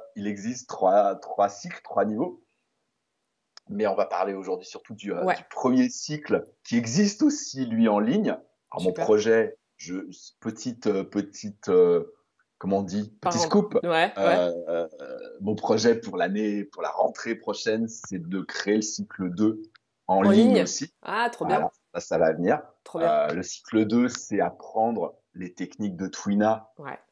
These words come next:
Speaker 1: pour s'occuper des autres, pour s'occuper de ses proches. Ça peut être aussi bien appris à un niveau privé qu'à un niveau professionnel.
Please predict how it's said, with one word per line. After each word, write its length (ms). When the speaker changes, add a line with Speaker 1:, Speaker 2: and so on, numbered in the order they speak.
Speaker 1:
pour 160
s'occuper 680
des 240
autres, 280
pour 160
s'occuper 420
de 60
ses 180
proches. 480
Ça 120
peut 160
être 200
aussi 320
bien 240
appris 440
à 120
un 60
niveau 500
privé 560
qu'à 100
un 80
niveau 260
professionnel. 760